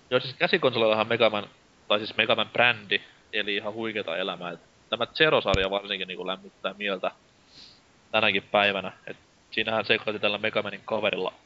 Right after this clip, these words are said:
Zerolla enimmäkseen, mutta siis siinä oli kuitenkin tuommoista Mega Man,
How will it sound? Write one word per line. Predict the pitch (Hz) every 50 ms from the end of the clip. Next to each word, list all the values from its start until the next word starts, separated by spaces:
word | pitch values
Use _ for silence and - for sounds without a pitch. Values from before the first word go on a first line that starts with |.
| _ _ _ _ _ -
Zerolla | - 113 107 110 101 95 90 -
enimmäkseen, | 98 101 95 92 95 92 - - - 104 95
mutta | 92 90 - - 101
siis | 101 101 95 - - - _ _ _ _ - - _ _ _ _ _ _ _ _ _ _ _ -
siinä | - 131 120 123
oli | 139
kuitenkin | 151 151 151 147 147
tuommoista | 151 139 - 147
Mega | 131 131 131 131 131 120
Man, | 117 113 110